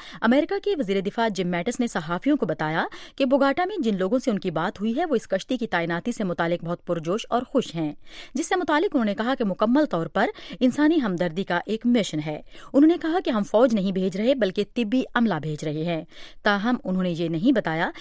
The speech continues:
کہ یہ طبی کشتی کب روانہ ہو رہی ہے۔ اس بارے میں مزید تفصیل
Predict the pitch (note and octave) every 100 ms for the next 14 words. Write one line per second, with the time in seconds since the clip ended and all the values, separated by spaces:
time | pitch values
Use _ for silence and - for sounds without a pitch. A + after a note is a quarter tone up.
0 | - - C#4+ F4+ - A#3 G#3 C4 F#3+ D#3
1 | G3+ C#4+ - - B3 E3+ D#3+ D#3 D3+ D3
2 | D3 D3 D3+ E3 D3+ - - - - C4
3 | B3+ D4+ F4 F4 D4+ G3 E3+ G3+ B3+ -
4 | D#3 - G3+